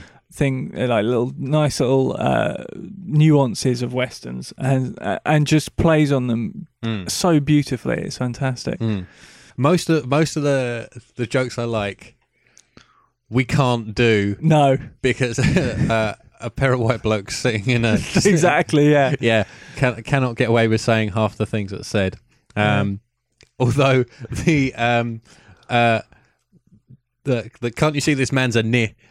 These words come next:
Speaker 1: Yes.
Speaker 2: thing is, is brilliant.
Speaker 1: Yeah, yeah. When it's the, uh, it's the old guy on the roof, isn't it? And he's, it, uh, is it then or is it later
Speaker 2: No,
Speaker 1: on?
Speaker 2: no. It's when, um,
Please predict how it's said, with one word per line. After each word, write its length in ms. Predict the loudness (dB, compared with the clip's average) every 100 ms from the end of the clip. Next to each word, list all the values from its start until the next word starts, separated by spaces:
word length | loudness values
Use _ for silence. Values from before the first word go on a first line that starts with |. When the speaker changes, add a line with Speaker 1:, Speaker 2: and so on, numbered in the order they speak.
| _
Speaker 1:
Yes. 600 | 2 4 4 4 2 -2
Speaker 2:
thing 120 | -10 -4
is, 180 | -4 -2
is 220 | -4 -4
brilliant. 640 | 0 2 2 2 -2 -6 0
Speaker 1:
Yeah, 260 | 4 4 0 _ _ 2
yeah. 220 | 4 4
When 200 | 4 2
it's 260 | 0 0
the, 220 | 2 4 4
uh, 100 | 2
it's 180 | 0 2
the 100 | 2
old 160 | 4
guy 100 | 2
on 100 | 2
the 80 | 2
roof, 260 | 2 2 2
isn't 220 | 2 2
it? 180 | -2 -2
And 100 | 0
he's, 240 | 0 0 0
it, 240 | -2 -2 0
uh, 60 |
is 360 | 0 0 -2 0
it 40 |
then 180 | 0 2
or 100 | 2
is 80 | 2
it 120 | 2
later 280 | 2 0 2
Speaker 2:
No, 60 | 2
Speaker 1:
on? 60 |
Speaker 2:
no. 160 | 4 4
It's 380 | 2 -2 -4 -6
when, 480 | 0 2 2 -2 -6 -6
um, 640 | -2 0 0 -2 -6 -8